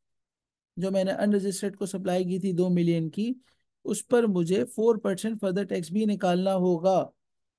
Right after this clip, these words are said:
तो सर टू परसेंट, टू मिलियन का फ़ोर परसेंट is eighty thousand rupees।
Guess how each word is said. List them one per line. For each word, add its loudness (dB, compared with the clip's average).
तो -8
सर 0
टू 0
परसेंट, -2
टू 2
मिलियन 2
का 4
फ़ोर 6
परसेंट 2
is 0
eighty 2
thousand 2
rupees। -8